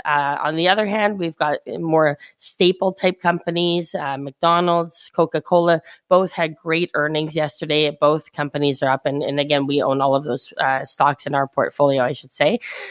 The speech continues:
Um, and again, I think this is gonna continue. I think investors got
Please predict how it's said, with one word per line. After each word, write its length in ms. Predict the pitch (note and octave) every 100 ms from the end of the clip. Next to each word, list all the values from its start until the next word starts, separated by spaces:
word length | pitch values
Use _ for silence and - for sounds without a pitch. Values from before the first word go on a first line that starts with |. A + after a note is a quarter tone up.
| - - _ D#3+
Um, 420 | D#3+ D#3+ E3+ F#3
and 200 | A3 A3
again, 240 | A3+ A#3+ F#3+
I 80 | F3
think 180 | G3
this 160 | G#3 F3
is 140 | G3
gonna 200 | - F3
continue. 600 | F3 F3+ E3+ - G#3+ G3 D#3
I 160 | D#3
think 300 | D#3 E3 E3
investors 480 | F3+ C#3 D3+ F3+ D#3
got 160 | E3